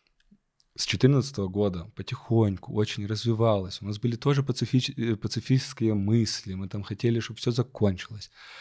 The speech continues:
Э, но волонтёрское общество всё ещё продолжало работать и понимало, что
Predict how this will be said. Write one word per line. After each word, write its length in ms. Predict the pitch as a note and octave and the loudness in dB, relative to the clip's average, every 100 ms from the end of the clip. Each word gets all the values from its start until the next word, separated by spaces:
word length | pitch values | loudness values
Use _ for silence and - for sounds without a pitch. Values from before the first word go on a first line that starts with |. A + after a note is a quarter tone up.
| - - | -20 -6
Э, 280 | - A2+ G#2+ | 4 4 4
но 180 | B2+ B2 | 2 4
волонтёрское 520 | C#3+ D3+ F3+ - D3+ | 6 6 2 2 -2
общество 300 | F3 - C3 | 0 0 -2
всё 200 | - C3+ | 4 4
ещё 200 | C3 - | 4 0
продолжало 500 | A2 G#2+ G#2+ G#2+ F#2+ | -4 0 0 0 -2
работать 420 | G#2 D3+ F#3+ B2+ | -2 0 0 0
и 40 | F#2+ | -6
понимало, 420 | G2 G#2+ C3 B2+ | -4 0 0 0
что 300 | - G#2 F#2 | -4 -6 -6